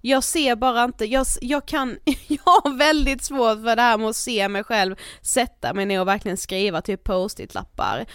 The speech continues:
Men man kan väl bara omvärdera det som i att så här, jag kan väl skriva s-, love notes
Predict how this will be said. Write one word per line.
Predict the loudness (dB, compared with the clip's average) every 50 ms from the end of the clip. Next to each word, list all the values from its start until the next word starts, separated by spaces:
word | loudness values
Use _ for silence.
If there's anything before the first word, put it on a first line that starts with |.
| -20 -16 -6
Men | 0 2 2 4 4 4
man | 2 2 2
kan | 0 0 0
väl | 0 0 0
bara | 2 2 2 4
omvärdera | 2 2 2 0 0 0 0 0 0 0 -2 -2 -2 -2 -4
det | -4 -4
som | -4 -6 -6 -6 -4
i | -4 -4
att | -4 -4 -4
så | -4 -2
här, | 0 0 0 0 -2 -6 -12 _ _ -20 -20 -20 -10
jag | -2 2 2 2 2
kan | 0 -4
väl | -4 -4
skriva | -6 -4 -2 -2 -2 0 0 0 -2
s-, | -2 -4 -10 _ _ -20 -20 -10
love | -6 0 2 2 2 2 0 -4
notes | -2 0 0 -2 -2 -4 -8 -12 -12 -14 -14